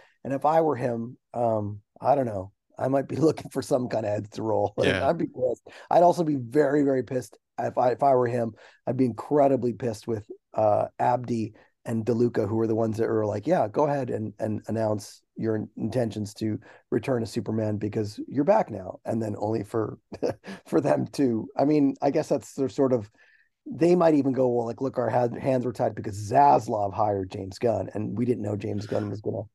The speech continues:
Speaker 2: Oh,
Speaker 1: make
Speaker 2: to be a fly on the wall.
Speaker 1: But yeah, I bet you they're pissed too and upset because none of this stuff makes them look good. It's all
Speaker 2: No.
Speaker 1: kind of a mess.
Speaker 2: It is. And, and, you know, I,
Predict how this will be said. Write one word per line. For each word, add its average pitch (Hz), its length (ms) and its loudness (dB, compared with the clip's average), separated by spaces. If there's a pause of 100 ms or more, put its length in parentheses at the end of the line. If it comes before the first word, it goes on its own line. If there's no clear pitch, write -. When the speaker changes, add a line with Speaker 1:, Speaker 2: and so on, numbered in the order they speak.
(160)
Speaker 2:
Oh, 127 280 2
Speaker 1:
make 120 80 0
Speaker 2:
to 117 80 0
be 127 120 2
a 120 40 -2
fly 120 420 -2
on 123 100 0
the 117 100 2
wall. 107 500 0 (380)
Speaker 1:
But 120 220 0
yeah, 120 300 2
I 139 100 2
bet 180 240 2
you 220 60 4
they're 220 180 6
pissed 220 360 2
too 240 180 2
and 147 100 4
upset 123 440 -4
because 135 280 -6
none 156 220 0
of 240 80 4
this 262 140 -2
stuff - 320 0
makes 139 280 -2
them 123 220 -2
look 120 220 0
good. - 320 -4
It's 127 180 -4
all 131 100 4
Speaker 2:
No. 147 460 2 (260)
Speaker 1:
kind 131 200 0
of 127 80 -4
a 117 60 0
mess. 104 440 -8 (260)
Speaker 2:
It 131 120 0
is. 135 520 2 (320)
And, 143 220 2
and, 143 400 2
you 160 100 4
know, 117 400 2
I, 135 140 -2